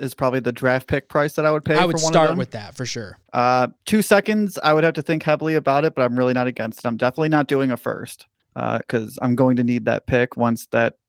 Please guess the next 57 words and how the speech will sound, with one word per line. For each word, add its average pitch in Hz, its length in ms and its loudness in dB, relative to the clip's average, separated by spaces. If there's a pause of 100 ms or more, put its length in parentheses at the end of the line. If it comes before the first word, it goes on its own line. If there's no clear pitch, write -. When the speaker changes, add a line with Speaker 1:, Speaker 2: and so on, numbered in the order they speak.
Speaker 1:
running 123 220 0
back 117 200 0
I 117 100 0
get 117 200 -2
back 117 220 0
kind 117 160 -2
of 110 80 -10
tanks 113 240 -4
my 113 100 0
team. 131 320 -2 (200)
Speaker 2:
Would 160 120 0
you 185 80 -2
do 202 160 2
a 165 60 4
Speaker 1:
But 165 120 6
Speaker 2:
twenty-five 180 420 -2
one 202 200 -4
for 170 140 -4
either 175 140 0
one 180 140 -2
of 190 60 -2
them? 202 160 -6 (440)
Speaker 1:
I 151 120 4
would 147 160 4
not. 101 220 -2 (160)
No, 120 140 -2
I'm 110 180 2
not. 135 300 2
You 127 100 -2
know, 120 60 0
I'm, 117 240 0 (500)
I'm 151 100 2
a 160 60 4
big 165 220 2
fan 160 240 2
of 135 100 -6
making, 139 480 2 (220)
uh, 131 180 2
future 135 320 -4
Ryan 131 240 2
problems 127 440 0
a 117 40 -2
thing, 143 400 0 (200)
but 113 380 0
for 139 120 0
those 147 260 4
two 196 160 2
guys, 175 320 4
I 156 60 4
don't 147 160 0
think 143 160 -2
I'm 135 100 0
going 127 220 0
that 123 160 -2
high 120 240 -4
for - 120 -10
them. 123 320 0